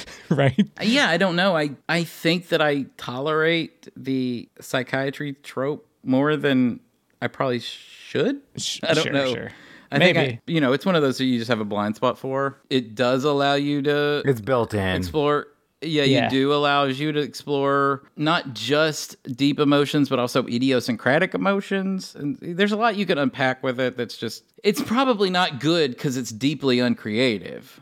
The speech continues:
Speaker 1: Sure.
Speaker 2: But it is the scenes I remember most in Mister Robot. It is the sce-, you know, it's a lot of stuff
Speaker 1: Yeah,
Speaker 2: like
Speaker 1: yeah.
Speaker 2: that. Yeah, so.
Speaker 1: Yeah, and it works, I mean, it works pretty, I think, pretty well in this episode.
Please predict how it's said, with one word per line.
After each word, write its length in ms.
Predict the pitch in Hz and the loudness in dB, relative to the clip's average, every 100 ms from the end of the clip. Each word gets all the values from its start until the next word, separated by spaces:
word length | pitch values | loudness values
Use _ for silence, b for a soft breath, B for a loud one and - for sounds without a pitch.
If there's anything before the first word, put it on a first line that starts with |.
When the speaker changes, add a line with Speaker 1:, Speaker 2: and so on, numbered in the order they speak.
| - | -18
Speaker 1:
Sure. 420 | - 143 117 120 | -6 -4 -4 -4
Speaker 2:
But 580 | 131 135 113 107 101 - _ - | 0 2 2 2 -2 -8 _ -2
it 160 | 143 135 | 2 2
is 160 | 147 | 0
the 120 | - | -2
scenes 380 | 131 - 123 123 | -4 0 2 2
I 100 | 123 | 2
remember 460 | 127 127 123 131 127 | 2 2 2 2 0
most 480 | 117 113 127 127 - | 2 2 2 0 -6
in 200 | 127 120 | -4 -2
Mister 360 | 117 - 139 117 | -2 -4 -6 -4
Robot. 760 | 98 101 170 180 190 190 - - | 0 2 2 2 2 0 -2 -2
It 160 | 139 | 0
is 180 | 139 139 | 0 -4
the 100 | 139 | -8
sce-, 240 | - 147 | -8 -6
you 100 | 156 | 0
know, 160 | 151 139 | 2 2
it's 200 | 139 - | 2 0
a 20 | |
lot 160 | 151 147 | 0 0
of 140 | 127 | -2
stuff 220 | - - 123 | -4 -4 -2
Speaker 1:
Yeah, 100 | 120 | -2
Speaker 2:
like 100 | 113 | -2
Speaker 1:
yeah. 80 | |
Speaker 2:
that. 280 | 110 117 104 | -2 -2 -2
Yeah, 280 | 113 107 98 | -2 -2 -4
so. 400 | - 110 104 107 104 - | -4 -2 -2 -2 -6 -8
Speaker 1:
Yeah, 220 | 123 117 - | -6 -6 -2
and 160 | 180 | 0
it 240 | 202 - 165 | 0 -2 -2
works, 380 | 196 214 - 160 - | -2 0 -4 -8 -4
I 100 | 170 | 0
mean, 320 | 156 147 143 - _ - | 4 2 0 -6 _ -18
it 60 | 170 | -4
works 280 | 175 185 - | -2 -2 -4
pretty, 340 | - 185 139 131 | 0 2 2 0
I 200 | - 147 | -2 0
think, 300 | 175 170 143 - | 2 2 0 0
pretty 200 | 147 131 | 2 4
well 240 | 135 135 | 4 4
in 140 | 123 | 4
this 180 | 139 135 | 2 2
episode. 640 | 139 135 127 135 127 123 | 0 -2 0 2 2 0